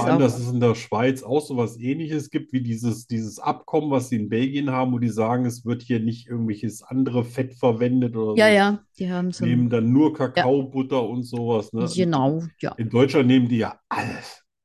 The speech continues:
Speaker 1: alles.
Speaker 2: Ja, eben.
Speaker 1: Egal.
Speaker 2: Das ist so.
Speaker 1: Auch altes Frittenfett, Hauptsache es kostet wenig.
Speaker 2: <laughs>
Speaker 1: Ja,
Speaker 2: Super.
Speaker 1: dann ist es für mich kein Genussmittel mehr.
Speaker 2: Nein, wenn Schokolade nach Pommes schmeckt,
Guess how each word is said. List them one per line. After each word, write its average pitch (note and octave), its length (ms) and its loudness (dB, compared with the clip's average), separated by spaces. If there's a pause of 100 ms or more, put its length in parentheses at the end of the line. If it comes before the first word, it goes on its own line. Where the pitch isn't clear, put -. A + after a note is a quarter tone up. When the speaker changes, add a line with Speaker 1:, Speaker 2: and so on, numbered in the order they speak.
(100)
Speaker 1:
alles. D3+ 500 0
Speaker 2:
Ja, E3+ 140 4
eben. E3+ 480 6
Speaker 1:
Egal. C3 580 2
Speaker 2:
Das C#3+ 80 -4
ist - 80 -14
so. - 60 -20 (420)
Speaker 1:
Auch A#2 220 0
altes C#3 400 2
Frittenfett, D3+ 840 -2
Hauptsache A#2+ 680 -2
es G2+ 200 -6
kostet - 460 -12
wenig. E2+ 420 -18 (240)
Speaker 2:
<laughs> F#3 60 -2 (1600)
Speaker 1:
Ja, F#3+ 160 6
Speaker 2:
Super. F3+ 220 4 (240)
Speaker 1:
dann G#2+ 160 -2
ist A2+ 160 -2
es C#3 100 -6
für E3 120 -6
mich E3 200 -6
kein C3+ 260 -6
Genussmittel E3 600 -6
mehr. F2 220 -12
Speaker 2:
Nein, F#3 840 6
wenn F3+ 220 2
Schokolade F3+ 540 4
nach B3+ 240 2
Pommes A#3+ 340 4
schmeckt, D4 280 0